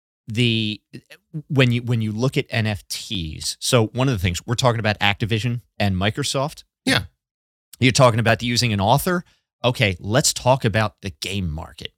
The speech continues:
Speaker 1: Okay,
Speaker 2: Mm.
Speaker 1: so if you're, if you're licensed, if we're talking about a digital only world where,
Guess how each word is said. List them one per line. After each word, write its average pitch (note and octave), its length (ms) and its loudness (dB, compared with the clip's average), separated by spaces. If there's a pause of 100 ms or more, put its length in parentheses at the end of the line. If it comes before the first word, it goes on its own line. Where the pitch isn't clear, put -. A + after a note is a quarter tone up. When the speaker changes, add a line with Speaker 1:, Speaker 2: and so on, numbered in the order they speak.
Speaker 1:
Okay, G2 240 0
Speaker 2:
Mm. E2+ 60 -2
Speaker 1:
so A2 200 2
if G2 140 -4
you're, C#3 440 2 (280)
if G2 200 0
you're G#2+ 160 2
licensed, A2+ 800 0
if - 160 -8
we're A2+ 100 -6
talking B2 280 2
about A2+ 200 0
a G#2 40 0
digital A#2 460 -2
only C#3 240 -2
world C3 360 2
where, G2 300 -4